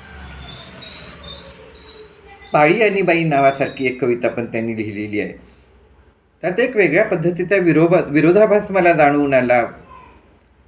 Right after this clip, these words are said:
आणि मग वाटले की बाई बदलते आहे का, त्याही पलीकडे जाऊन समाज तिला बदलू देतो आहे का, असे काही प्रश्न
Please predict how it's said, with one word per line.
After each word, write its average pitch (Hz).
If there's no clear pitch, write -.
आणि 147
मग 156
वाटले 135
की 170
बाई 180
बदलते 190
आहे 151
का, 123
त्याही 139
पलीकडे 156
जाऊन 151
समाज 147
तिला 165
बदलू 160
देतो 156
आहे 156
का, 147
असे 190
काही 147
प्रश्न 170